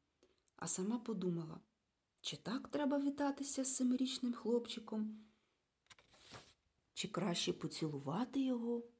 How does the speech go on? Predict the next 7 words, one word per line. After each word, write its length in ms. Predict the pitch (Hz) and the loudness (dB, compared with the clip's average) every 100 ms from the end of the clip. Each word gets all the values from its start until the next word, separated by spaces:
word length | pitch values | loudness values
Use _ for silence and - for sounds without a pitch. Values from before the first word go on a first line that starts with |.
| _ - | _ -6
чи 160 | - | -2
бодай 440 | 165 165 170 156 - | 2 2 2 0 -2
обійняти, 880 | 156 165 151 143 139 240 247 233 226 - - _ | 0 2 2 -2 0 0 0 -2 -4 -12 -20 _
чи 140 | - 220 | -2 0
поплескати 760 | 240 240 285 294 262 262 247 | 2 4 4 4 0 2 2
по 200 | 247 208 | 2 0
плечі? 680 | 190 170 143 - 214 277 285 | -2 -2 -2 0 4 4 2